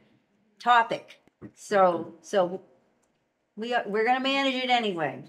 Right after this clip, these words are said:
So, um,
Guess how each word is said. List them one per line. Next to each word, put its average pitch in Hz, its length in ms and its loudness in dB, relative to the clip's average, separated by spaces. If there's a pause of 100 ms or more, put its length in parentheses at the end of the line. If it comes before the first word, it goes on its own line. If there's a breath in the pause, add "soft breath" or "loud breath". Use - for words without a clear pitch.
So, 151 380 -6 (1080)
um, 254 600 8